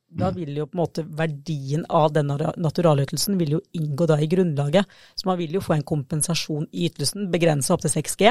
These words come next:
Speaker 1: men man vil jo få en viss kompensasjon her. Beholder man firmabilen, så vil man selvfølgelig ikke få den kompensasjonen, eh, i, i stønaden fra nav i tillegg da. Så det er jo en grense på det der.
Speaker 2: Mm.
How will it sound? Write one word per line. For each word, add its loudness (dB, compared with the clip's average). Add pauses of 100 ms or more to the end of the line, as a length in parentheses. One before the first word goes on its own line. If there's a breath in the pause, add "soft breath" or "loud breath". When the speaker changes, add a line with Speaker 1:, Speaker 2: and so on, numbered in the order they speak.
(540 soft breath)
Speaker 1:
men 0
man 4
vil 0
jo 2
få 0
en -4
viss -4
kompensasjon -4
her. -6
Beholder -2
man 4
firmabilen, -4 (340 soft breath)
så -2
vil 6
man 4
selvfølgelig 0
ikke -4
få 0
den -2
kompensasjonen, -2 (120)
eh, 0
i, -4
i 0
stønaden 2
fra -2
nav -2
i -20 (100)
tillegg 0
da. 0
Så -20
det -4
er 2
jo 2
en 0
grense 0
på -6
det -4
der. -6 (160)
Speaker 2:
Mm. 0